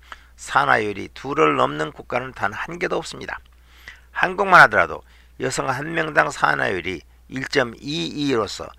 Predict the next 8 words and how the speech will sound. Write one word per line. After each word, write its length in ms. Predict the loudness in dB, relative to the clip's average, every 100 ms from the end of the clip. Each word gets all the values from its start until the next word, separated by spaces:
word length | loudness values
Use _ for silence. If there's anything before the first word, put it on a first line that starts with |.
| -20 -20 -14
세계 440 | -6 -4 -2 -2
산화율 600 | -2 0 2 2 0 -2 -10
이백십칠 1000 | -10 -2 -2 -2 -6 -4 -4 -4 -6 -12 -10
위입니다. 360 | -8 -8 -8 -14 -20 -20 -20 -20 -20 -4
한국보다 600 | -2 -2 -4 -2 0 6
낮은 360 | 8 6 2
산-, 420 | -2 -2 -2 -8 -10
산화율을 720 | 2 4 4 2 2 0